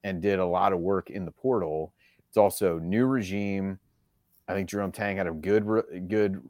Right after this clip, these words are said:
uh, reputation coming off of Scott Drew's staff. But,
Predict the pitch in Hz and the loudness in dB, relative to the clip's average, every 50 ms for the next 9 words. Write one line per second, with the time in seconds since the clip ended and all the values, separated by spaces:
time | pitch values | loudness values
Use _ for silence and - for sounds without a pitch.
0 | - _ _ 98 92 90 87 87 87 82 101 107 - 113 98 - - 107 104 98 | -20 _ _ -4 -2 0 0 0 0 2 2 0 0 0 -6 -4 -2 -2 -2 -2
1 | - - 101 101 98 98 95 - _ _ _ _ _ _ _ - 107 101 101 98 | -4 -4 -4 -4 -4 -4 -6 -8 _ _ _ _ _ _ _ -4 -2 0 2 2
2 | 98 95 - - 90 - - 107 95 90 - - 104 98 90 - - - 90 87 | 0 0 -2 -4 -10 -4 0 0 0 0 -2 -4 -4 -4 -4 -4 -2 0 2 4
3 | 87 87 87 85 - - _ _ _ _ _ _ _ _ _ _ _ _ _ _ | 4 4 2 0 -2 -8 _ _ _ _ _ _ _ _ _ _ _ _ _ _
4 | _ _ _ 110 92 - 117 110 101 92 - | _ _ _ -10 0 6 6 6 6 6 0